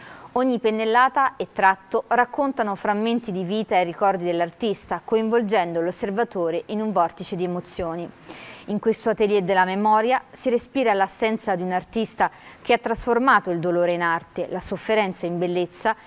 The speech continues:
e ha trovato una nuova patria creativa nella diaspora. Zec riesce a tradurre con il suo lavoro le urgenze del nostro tempo. Usciamo dalla Biennale per una mostra davvero particolare.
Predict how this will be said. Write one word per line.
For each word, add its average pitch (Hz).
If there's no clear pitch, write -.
e 214
ha 208
trovato 208
una 175
nuova 208
patria 180
creativa 170
nella 175
diaspora. 170
Zec 254
riesce 196
a 202
tradurre 202
con 214
il 208
suo 220
lavoro 180
le 208
urgenze 190
del 196
nostro 190
tempo. 175
Usciamo 220
dalla 214
Biennale 240
per 202
una 185
mostra 185
davvero 202
particolare. 165